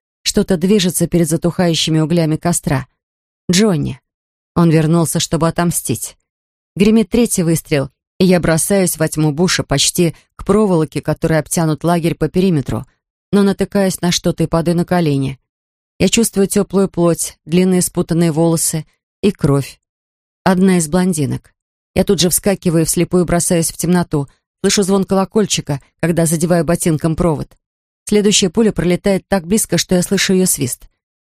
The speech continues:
Но, по крайней мере, теперь я окутана тьмой, такую цель Джонни не может увидеть. Я слышу у себя за спиной крики ужаса и один последний оглушительный выстрел.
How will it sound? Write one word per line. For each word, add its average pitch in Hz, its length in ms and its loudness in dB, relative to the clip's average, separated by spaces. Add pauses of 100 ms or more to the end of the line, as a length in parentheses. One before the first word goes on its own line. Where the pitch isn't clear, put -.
Но, 156 80 0
по 175 140 0
крайней 175 360 2
мере, 175 220 2
теперь - 280 0
я 165 140 2
окутана 160 400 -2
тьмой, 165 320 0
такую 156 340 -2
цель 170 260 -2
Джонни 156 320 0
не 156 120 2
может 170 320 0
увидеть. - 460 -4 (720)
Я 190 120 4
слышу 226 280 0
у 180 40 2
себя 180 240 0
за 170 120 -2
спиной 175 340 0
крики - 420 -2
ужаса 190 480 0 (440)
и 180 60 2
один 185 340 2
последний 180 600 0
оглушительный 147 760 -2
выстрел. 123 440 -6